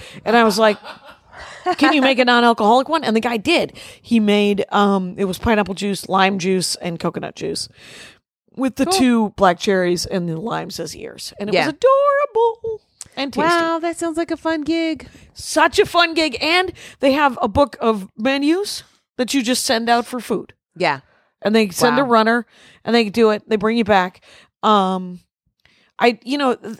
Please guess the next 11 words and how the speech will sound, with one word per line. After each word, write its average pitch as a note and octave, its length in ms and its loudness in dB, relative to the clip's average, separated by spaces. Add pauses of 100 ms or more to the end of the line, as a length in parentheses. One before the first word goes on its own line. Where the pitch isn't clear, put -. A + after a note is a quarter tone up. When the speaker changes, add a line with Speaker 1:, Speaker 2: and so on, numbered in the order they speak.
Speaker 1:
there's C#4 380 -2
very F#4+ 420 -2
few D#4 400 0
places G3 880 -4 (680)
that, G#3+ 680 -2 (640)
there's E4 160 0
a F#4+ 80 2
handful E4 460 0
of - 200 -4
places - 640 -6
that G3+ 300 0